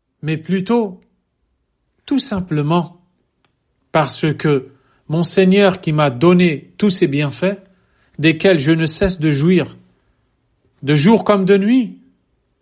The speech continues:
attend de moi que je lui obéisse, veut de moi que je sois reconnaissant envers lui.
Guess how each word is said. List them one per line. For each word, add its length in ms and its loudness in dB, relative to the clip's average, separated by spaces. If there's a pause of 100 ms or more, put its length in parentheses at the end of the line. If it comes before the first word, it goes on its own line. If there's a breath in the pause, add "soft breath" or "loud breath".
(360)
attend 320 -2
de 100 -2
moi 220 0
que 120 -4
je 120 -2
lui 120 0
obéisse, 640 -4 (600)
veut 240 2
de 100 0
moi 260 0
que 140 -6
je 120 -4
sois 260 -2
reconnaissant 640 -8
envers 300 -12
lui. 180 -10